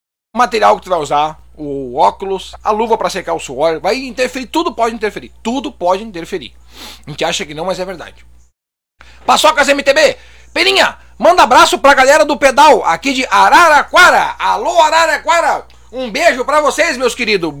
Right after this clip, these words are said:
Dá-lhe pedal aí. Importante avisar que não é de boas. Rosado Fotografias. Vamos! Abraço pro melhor narrador do Brasil.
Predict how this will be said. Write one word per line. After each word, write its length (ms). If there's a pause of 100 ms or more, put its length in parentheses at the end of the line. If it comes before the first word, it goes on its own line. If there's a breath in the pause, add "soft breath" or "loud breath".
(120)
Dá-lhe 300
pedal 360
aí. 260
Importante 420
avisar 260
que 80
não 140
é 60
de 100
boas. 440 (360 soft breath)
Rosado 840
Fotografias. 840
Vamos! 580
Abraço 460
pro 140
melhor 300
narrador 340
do 80
Brasil. 420